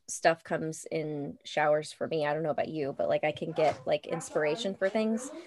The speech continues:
or, like, I can, uh, process things when I'm in the shower more easily. Um, crying, obviously, um,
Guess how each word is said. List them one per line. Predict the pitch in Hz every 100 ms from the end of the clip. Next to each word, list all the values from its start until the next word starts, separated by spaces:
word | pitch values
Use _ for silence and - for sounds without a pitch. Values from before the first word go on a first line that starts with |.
| -
or, | 190 185
like, | 170 175
I | 175
can, | 190 165
uh, | 165 147 -
process | 226 208 214 160 -
things | 165 165
when | 165
I'm | 156
in | 147
the |
shower | - 165 160 156
more | 156 147
easily. | 156 - 208 269 - - - - -
Um, | 190 170 151 151 139 - _ _ _ _ _ _ -
crying, | - 196 175 202 214 -
obviously, | 170 165 160 - 151 165 202 - - _ -
um, | 170 165 160 156 156 156